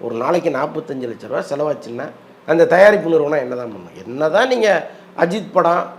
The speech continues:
மகிழ் திருமேனி, அஹ், டைரக்டர், இவருடைய படத்தை எவ்வளோ பிசினஸ் பண்ண முடியும் அப்படின்னு ஒரு கணக்கு இருக்கு. அப்போ நீங்க on table-ஏ லாஸ் ஆயிட்டீங்கன்னா என்ன பண்ண முடியும்?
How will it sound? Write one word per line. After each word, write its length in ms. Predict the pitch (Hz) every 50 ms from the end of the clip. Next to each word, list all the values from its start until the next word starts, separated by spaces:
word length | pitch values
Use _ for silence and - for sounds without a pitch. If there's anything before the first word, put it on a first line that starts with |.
| - - - - -
மகிழ் 320 | - 170 185 190 208 196 175
திருமேனி, 840 | 185 180 170 160 165 165 160 160 156 156 156 151 147 147 143 143 143 139 135 131 127 - - - - - -
அஹ், 440 | 160 156 151 147 139 139 135 131 123
டைரக்டர், 540 | 139 156 160 151 131 - - 139 156 160 - - - -
இவருடைய 420 | 175 175 180 180 165 160 160 160 160
படத்தை 320 | 165 185 196 190 202 196
எவ்வளோ 240 | 180 165 180 175 165
பிசினஸ் 380 | - 143 131 - 156 151 - -
பண்ண 140 | 113 95 92
முடியும் 260 | 87 78 - - - - _ - - _ - - - - -
அப்படின்னு 300 | 147 165 185 202 214 196
ஒரு 120 | 165 143
கணக்கு 240 | - 139 147 135 127
இருக்கு. 220 | 120 101 85 80
அப்போ 400 | - - - 139 151 170 190 - - - - - - - - - - -
நீங்க 180 | - 135 127 107
on 440 | 104 113 139 165 196 220 220 196 -
table-ஏ 320 | 220 220 226 208 226 233
லாஸ் 340 | 233 214 190 180 196 190 196
ஆயிட்டீங்கன்னா 360 | 185 175 175 - 165 165 170
என்ன 200 | 170 165 147 147
பண்ண 220 | 139 135 127 117 110
முடியும்? 220 | 101 98 95 95